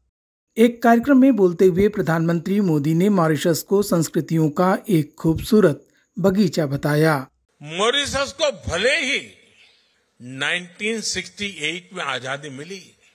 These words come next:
Speaker 2: लेकिन जिस तरह यह देश सबको साथ लेकर आगे बढ़ा, ये दुनिया के लिए एक बहुत बड़ा उदाहरण है।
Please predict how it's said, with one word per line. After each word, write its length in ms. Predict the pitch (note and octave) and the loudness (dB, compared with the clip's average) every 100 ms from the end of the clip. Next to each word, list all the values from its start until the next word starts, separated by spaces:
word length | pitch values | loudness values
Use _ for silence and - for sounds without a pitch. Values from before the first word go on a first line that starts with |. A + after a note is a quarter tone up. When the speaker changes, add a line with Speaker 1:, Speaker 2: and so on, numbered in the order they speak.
| _ _ _ _ - | _ _ _ _ -6
Speaker 2:
लेकिन 400 | D#3 F3+ G#3 E3 | -6 -4 -6 -4
जिस 260 | D3+ G3+ - | -4 -4 -2
तरह 280 | G3+ G#3+ A#3+ | -2 0 0
यह 220 | A3 F#3+ | 0 -2
देश 800 | D#3+ G#3 A#3+ A3 E3+ - - - _ _ _ _ | -2 0 0 -2 -6 -12 -14 -18 _ _ _ _
सबको 600 | - - - - - D#4+ C4 | -10 -4 -4 -6 -4 -2 -2
साथ 440 | - A#3+ C4+ D4+ C#4+ | -2 -4 -2 -2 -2
लेकर 360 | C#4+ C#4 C4 | -2 -2 -2
आगे 260 | G3+ F#3 E3+ | -4 -4 -4
बढ़ा, 460 | C#3 C3 E3+ G#3+ G3+ _ _ _ _ _ | -4 -4 -4 -6 -12 _ _ _ _ _
ये 160 | C3 C3+ | -8 -8
दुनिया 600 | A2 D3+ D#3+ E3 F3+ F3 | -10 -12 -8 -6 -4 -4
के 180 | D#3 | -6
लिए 540 | C#3 D#3 F#3 G3 G3 F#3 _ _ _ _ _ - | -6 -4 -4 -6 -10 -18 _ _ _ _ _ -12
एक 360 | C#3+ C3 A2+ G#2 | -8 -8 -10 -6
बहुत 580 | D#3 C#3 F3+ F#3+ F#3 E3 | -4 -2 -2 -2 -4 -4
बड़ा 340 | C#3+ D#3 E3 | -2 -2 -2
उदाहरण 600 | D#3 C#3 C3+ C#3 D3+ D3 | -6 -6 -4 -4 -6 -10
है। 380 | A2 C#3 E3+ | -12 -10 -12